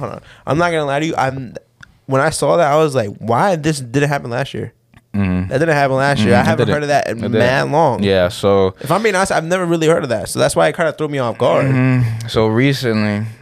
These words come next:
Speaker 2: very recently this week, uh, A M C stock went down forty percent when, uh, competitors warned of a potential bankruptcy. Who the fuck is going to the movies nowadays, in general? Um, like, you
Speaker 1: Every
Speaker 2: want,
Speaker 1: time I
Speaker 2: y'all
Speaker 1: go,
Speaker 2: go
Speaker 1: that
Speaker 2: to the
Speaker 1: shit be
Speaker 2: movies, like, how many
Speaker 1: empty.
Speaker 2: times a year?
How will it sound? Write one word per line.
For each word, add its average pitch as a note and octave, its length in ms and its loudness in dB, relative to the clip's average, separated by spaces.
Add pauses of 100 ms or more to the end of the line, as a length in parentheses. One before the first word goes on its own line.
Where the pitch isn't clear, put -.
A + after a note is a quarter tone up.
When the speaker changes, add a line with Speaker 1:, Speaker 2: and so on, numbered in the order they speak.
Speaker 2:
very G#2+ 240 0
recently F#2 300 -6
this F2+ 180 -6
week, F#2+ 240 -8
uh, F#2+ 460 2
A - 60 -6
M G#2 180 0
C G#2+ 160 -2
stock G2+ 300 0
went G2 220 0
down F#2 180 2
forty G2 240 -2
percent F#2+ 460 -6
when, F2 580 -4
uh, E2 320 0 (160)
competitors G2 580 -2
warned F#2 340 -2
of E2+ 100 -2
a E2+ 60 -4
potential F#2 420 -6
bankruptcy. E2 640 -8 (460)
Who B2+ 120 0
the B2 60 0
fuck A2+ 220 0
is G#2 60 -6
going G#2 180 0
to G2 60 -2
the F#2+ 60 -4
movies F#2 320 -2
nowadays, F2 540 -2 (520)
in F#2 140 -6
general? F2+ 400 -2 (320)
Um, D2+ 380 -10
like, F#2+ 180 -2
you G2 160 -2
Speaker 1:
Every B2+ 220 2
Speaker 2:
want, A#2 100 4
Speaker 1:
time D3+ 100 0
I C#3+ 60 0
Speaker 2:
y'all A#2 80 4
Speaker 1:
go, C3+ 60 2
Speaker 2:
go C3+ 60 6
Speaker 1:
that C3 120 4
Speaker 2:
to - 40 -2
the A#2 40 2
Speaker 1:
shit G#2+ 100 4
be A2+ 60 2
Speaker 2:
movies, A2+ 180 2
like, A#2+ 140 4
how A#2+ 80 -2
many A2 120 2
Speaker 1:
empty. G#2 120 2
Speaker 2:
times G2+ 240 -2
a G2 60 -2
year? G2 240 -2